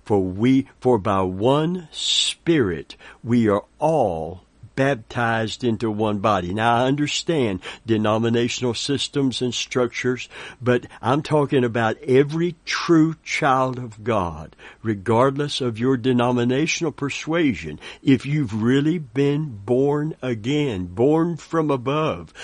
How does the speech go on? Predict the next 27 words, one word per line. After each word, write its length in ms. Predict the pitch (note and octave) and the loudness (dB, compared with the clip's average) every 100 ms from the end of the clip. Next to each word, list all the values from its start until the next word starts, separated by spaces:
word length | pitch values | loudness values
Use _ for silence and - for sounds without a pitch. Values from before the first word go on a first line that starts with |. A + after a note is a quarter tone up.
| - - | -14 -6
a 100 | A#2+ | -4
spiritual 1040 | - - - G3 G3 G#2+ D#2+ - F#2 F#2+ | -2 -6 -2 2 2 0 -2 -6 -4 -4
work 540 | F#2+ A#2 C3+ F#2 - - - | -2 2 2 2 -6 -20 -14
has 240 | - A#2 G#2+ | -4 -4 -2
occurred 720 | G2+ - - C#3+ G2 F#2 F#2+ | -6 -4 0 0 0 -2 -4
in 240 | A2+ A2 | -2 0
your 240 | G#2 G#2 G#2+ | 0 0 0
life, 480 | B2 A#2+ E2+ E2 - - | 0 -2 -6 -10 -16 -4
and 180 | B2+ C3 | 2 4
it's 220 | A#2 - | 4 0
by 340 | F2+ A#2 B2 C3+ | 0 2 4 2
the 160 | D#3+ | -2
Spirit 460 | - - C3+ C3 B2+ | -6 -4 0 0 0
of 140 | B2+ | -4
God. 440 | C3 D3 C3+ F2 E2+ | -2 -2 -2 -6 -10
"For 280 | - B2+ A2+ | 2 4 4
we, 420 | G2+ G2+ B2+ - - - | 0 0 0 -2 -6 2
for 160 | C3+ | 2
by 300 | G#2 G#2+ G2 | 2 0 0
one 640 | G2 F#2 A2+ B2+ C#3+ F3+ - - - - | -2 -2 2 2 2 -2 -4 -10 -20 -12
Spirit 1040 | - - - - F3+ F3+ B2 D#2+ - - - - - - | -4 -2 -2 0 4 6 4 -4 -10 -14 -18 -20 -18 -2
we 220 | B2 A#2+ | 2 4
are 120 | G#2+ | 2
all 380 | - B2+ B2+ A2+ | 2 4 4 4
baptized 1040 | F#2+ - D3 D3+ - - A2+ G#2+ A2 - | 0 -4 -2 -2 -6 -6 -4 -4 -6 -4
into 320 | C3+ A2+ A#2 A#2+ | -2 -2 -2 -4
one 800 | A2 G#2+ A2 A#2+ A#2+ A#2+ B2+ | -4 -2 2 4 4 0 -2